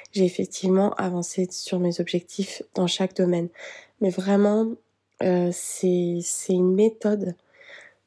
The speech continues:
que, euh, qui a vraiment changé ma façon de voir les objectifs parce qu'avant, je, j'ai cherché plein de méthodes, j'ai essayé plein de méthodes.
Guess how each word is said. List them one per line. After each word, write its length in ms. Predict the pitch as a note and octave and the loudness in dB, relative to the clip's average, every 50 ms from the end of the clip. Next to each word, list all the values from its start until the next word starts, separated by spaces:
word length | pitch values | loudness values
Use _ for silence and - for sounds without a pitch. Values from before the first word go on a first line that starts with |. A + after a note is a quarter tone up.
| _ _ - | _ _ -4
que, 340 | - G3+ G3 G3 G3 - - - | -2 0 2 2 2 0 0 -2
euh, 400 | - F#3+ F3+ F3 F3 F3 F3 F3 - _ | -4 -2 -2 -2 -2 -4 -4 -6 -6 _
qui 200 | - - - G3 | -6 -2 2 2
a 80 | F3 F3 | 2 2
vraiment 320 | F3+ F3+ G3+ A3 B3+ C4+ | 2 0 2 4 4 4
changé 380 | C4 - - A3+ A3 G#3+ A#3+ A#3 | 2 2 2 2 2 4 4 4
ma 180 | G#3+ G3 F#3 | 4 4 0
façon 540 | F#3 - _ - G#3 G3+ F#3+ - - A3 G#3+ | -2 -6 _ -2 -2 -2 -2 0 0 2 2
de 60 | G#3 | 2
voir 220 | G3+ G3 F#3+ F#3+ F#3+ | 2 2 2 2 2
les 180 | F#3+ F#3+ F3+ | 2 2 2
objectifs 540 | F#3+ F3+ F3+ F#3+ F#3+ F#3 - - G#3+ G#3+ - | 2 2 2 0 0 0 0 0 0 0 0
parce 220 | - F#3+ F#3 - | 0 -2 -2 -2
qu'avant, 500 | - - F#3 F3+ F3+ F3 G3 G3+ G#3 G#3 | -2 0 0 2 2 2 4 4 4 4
je, 320 | G3 F3+ F#3 F3+ F3+ F3 F3 | 2 2 2 2 4 4 2
j'ai 220 | F3 F3 F3 F3+ | 2 0 -2 -2
cherché 440 | F3 - - G3 - - - - F#3+ | -2 -2 -2 -4 -4 -4 -2 -2 -2
plein 240 | F#3 - G3 F#3 F#3 | 0 0 2 4 4
de 60 | F3+ | 4
méthodes, 420 | F3+ F3+ F3+ F3+ - F#3+ F3+ F3+ | 4 4 2 2 2 2 4 4
j'ai 120 | F3 F#3 F3+ | 4 2 2
essayé 320 | F3 - - F#3 F3+ F3 | 0 0 2 2 2 2
plein 220 | F3 - F3+ F3 F3 | 0 -2 -2 0 2
de 40 | |
méthodes. 360 | F3+ F3+ F#3 F3+ - F3 F3 | 4 2 2 2 0 -2 -2